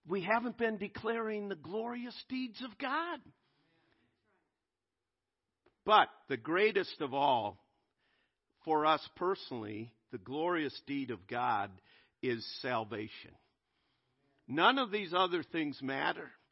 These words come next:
if it hasn't reached to us personally. I mean, all the creation, you can, you can rejoice in that. There are people that worship the Bible in essence,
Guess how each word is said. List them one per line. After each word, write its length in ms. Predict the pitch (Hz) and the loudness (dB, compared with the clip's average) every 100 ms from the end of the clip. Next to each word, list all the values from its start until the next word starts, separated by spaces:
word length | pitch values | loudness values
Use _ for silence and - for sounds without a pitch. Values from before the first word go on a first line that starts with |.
| _ _ _ _ _ _ _ _ _ _ _ _ _ _ _ - | _ _ _ _ _ _ _ _ _ _ _ _ _ _ _ -4
if 180 | 160 165 | -2 -2
it 100 | 135 | -2
hasn't 460 | 143 160 139 127 | 0 -2 -2 -6
reached 380 | 131 160 156 - 139 | -2 -2 -2 -8 -6
to 100 | 127 | -4
us 180 | 123 - | -4 -10
personally. 580 | - 139 - - - - _ _ _ _ _ - | -10 -10 -12 -20 -20 -20 _ _ _ _ _ 2
I 100 | 180 | 4
mean, 260 | 196 180 - | 4 4 6
all 260 | 175 208 196 | 10 10 8
the 140 | 190 | 2
creation, 760 | - 185 175 196 208 - 190 165 | -2 0 2 2 0 -4 -4 -4
you 140 | 185 | -6
can, 380 | - 180 175 156 - - | -4 -2 -2 -4 -10 -10
you 160 | - - | -6 -4
can 560 | - 196 185 170 165 - _ _ _ _ - | 0 0 0 -4 -6 -10 _ _ _ _ -10
rejoice 640 | 123 170 135 147 196 202 196 190 | 2 2 4 2 4 4 2 0
in 140 | 175 | 2
that. 280 | 185 214 214 131 | 4 4 2 0
There 140 | 180 180 | 4 6
are 80 | |
people 520 | 170 202 208 - 190 151 | 4 0 -4 -2 -2 0
that 280 | 170 165 | -2 0
worship 520 | 143 202 - - 180 - | 0 0 0 -4 -6 -8
the 80 | |
Bible 640 | 127 160 180 208 220 220 226 | 0 4 4 4 2 2 0
in 160 | 185 175 | -2 0
essence, 500 | 185 208 226 247 | 0 0 -4 -6